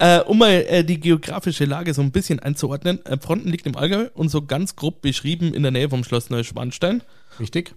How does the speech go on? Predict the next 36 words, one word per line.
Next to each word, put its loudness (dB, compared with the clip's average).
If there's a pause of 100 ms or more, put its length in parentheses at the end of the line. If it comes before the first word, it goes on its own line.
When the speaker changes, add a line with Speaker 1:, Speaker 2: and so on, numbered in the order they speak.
Speaker 1:
Und 4
mit 4
dem 2
Schloss 2
Neuschwanstein -2
verbindet 2
ja 6
auch 0
dieser 0
Ort -2
etwas. -2 (260)
Jetzt -12
testen -2
wir 2
mal 2
ein 0
bisschen -2
dein 0
Geschichtswissen. -2 (160)
Speaker 2:
<clears throat> -12
Speaker 1:
Äh, 6
denn 4
König 2
Ludwig -2
der -4
Zweite -4
wollte 0
hier 2
ein -4
zweites -8
Märchenschloss -4
bauen. -10
Ist -8
das -10
so -10
richtig? -16